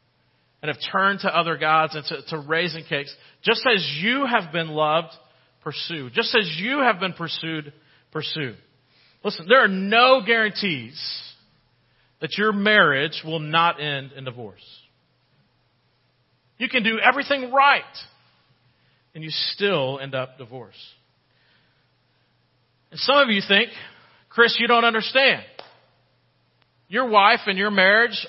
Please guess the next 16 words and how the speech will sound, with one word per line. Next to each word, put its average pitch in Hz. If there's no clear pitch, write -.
are 214
perfect. -
Back 202
that 233
manure 214
truck 208
up. 143
My 202
wife 208
is 175
extremely 208
great, 151
and 170
I'm 226
incredibly 208
awesome. 160